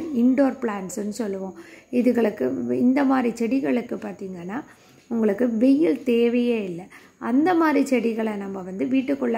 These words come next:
வளர்க்கலாம். அது குட் ஆக்சிஜன் ப்ரொடியூசரா இருக்கும். பார்க்கறதுக்கும் ஒவ்வொரு இலையும் ஒவ்வொரு கலர்ல, ஒவ்வொரு விதத்துல இருக்கிறது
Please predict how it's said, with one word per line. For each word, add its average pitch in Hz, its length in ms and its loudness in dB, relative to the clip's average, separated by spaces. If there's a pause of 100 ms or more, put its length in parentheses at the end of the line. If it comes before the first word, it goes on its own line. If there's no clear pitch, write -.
வளர்க்கலாம். 202 480 -8
அது 220 160 -4
குட் 247 200 2
ஆக்சிஜன் 247 600 -2
ப்ரொடியூசரா 208 580 -6
இருக்கும். - 300 -10 (420)
பார்க்கறதுக்கும் 294 1000 0
ஒவ்வொரு 285 460 0
இலையும் 247 500 2
ஒவ்வொரு 233 440 0
கலர்ல, 220 560 -4
ஒவ்வொரு 247 400 0
விதத்துல 247 560 -2
இருக்கிறது 208 540 -8